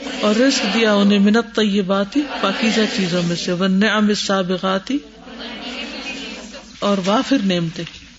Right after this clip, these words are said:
سابق، کامل، دراز، فراخ، وافر۔ وفضلهم بما خصهم به من المناقب، اور فضیلت دی ان کو ساتھ اس کے جو انہیں خاص کیا، انہیں ساتھ اس کے من المناقب،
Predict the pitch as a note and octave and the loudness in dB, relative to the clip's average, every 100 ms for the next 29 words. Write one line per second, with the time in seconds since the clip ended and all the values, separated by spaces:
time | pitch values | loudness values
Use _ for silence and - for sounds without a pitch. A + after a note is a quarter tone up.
0 | _ - - A3+ A3 G#3 C#4 C#4 - G3+ | _ -18 -8 -2 0 0 -2 -4 -10 -4
1 | G3 G3 G3+ F#3 F3 F#3+ G3 G3+ F#3+ - | -2 0 -2 -4 -4 0 0 0 -2 -6
2 | F#3+ F#3 F#3 - - - G3 G#3 A3 - | -4 -2 -4 -8 -20 -14 -2 0 0 0
3 | G3 - - - - - _ - G#3 C4 | -4 -4 -16 -20 -20 -20 _ -2 2 2
4 | G3+ C4 D#4 C4+ B3 G#3+ G3+ G#3 G3+ C4 | 2 2 4 2 2 2 2 2 2 0
5 | - C4 G#3+ G#3 G3 G3 G#3+ G3 F#3+ F#3 | 2 0 2 2 2 2 2 2 0 0
6 | F3+ F3+ F3 - F3 - - - - - | 0 0 -2 -4 -10 -12 -20 -20 -20 -6
7 | - G3+ A3 F#3+ A3+ B3 B3+ A3+ A#3+ A#3 | -2 0 0 2 2 2 2 0 0 2
8 | A#3+ C#4+ E4 - - - _ - - G3 | 2 0 -2 -6 -20 -20 _ -18 -4 0
9 | G3 G#3 A#3+ - A#3 G#3 A3 C#4 C#4+ - | 0 0 -2 -2 -2 0 0 0 -2 -12
10 | - - - - A#3 G#3 G#3+ - G#3+ C4+ | -20 -20 -20 -12 0 2 2 2 2 2
11 | - - G3+ F#3+ F#3 F#3 F3+ F3+ E3+ F#3+ | 0 -2 -2 0 0 -2 -2 -4 -4 -6
12 | F#3 - B3 B3+ F#3+ F#3+ F3+ F3+ F3+ F3+ | -8 -6 -6 -2 -2 -2 -2 -2 -2 -2
13 | G#3 | -6